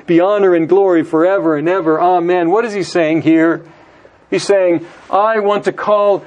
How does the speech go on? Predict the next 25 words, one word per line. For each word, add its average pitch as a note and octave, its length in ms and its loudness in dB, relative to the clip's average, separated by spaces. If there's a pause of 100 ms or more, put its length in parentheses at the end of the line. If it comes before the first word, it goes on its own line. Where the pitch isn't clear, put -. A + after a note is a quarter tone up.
Exhibit F3 460 0
A F3+ 500 0 (640)
of - 140 0
the E3 60 2
grace E3+ 360 0
of D3+ 120 0
God. D3 540 0 (180)
I G3+ 140 0
want A#3+ 160 0
to F#3+ 60 -2
call A3 420 0
here G#3+ 260 0
to G3+ 140 -2
the E3 140 0
stand F3+ 580 -2 (140)
Exhibit F3 480 0
A F#3+ 260 2
of D3+ 160 -2
God's F3 340 2
mercy. D#3 600 0 (480)
I F#3+ 240 2
call E3+ 720 0
Saul F3+ 760 0 (100)
of F3+ 160 -2
Tarsus. D3+ 920 -2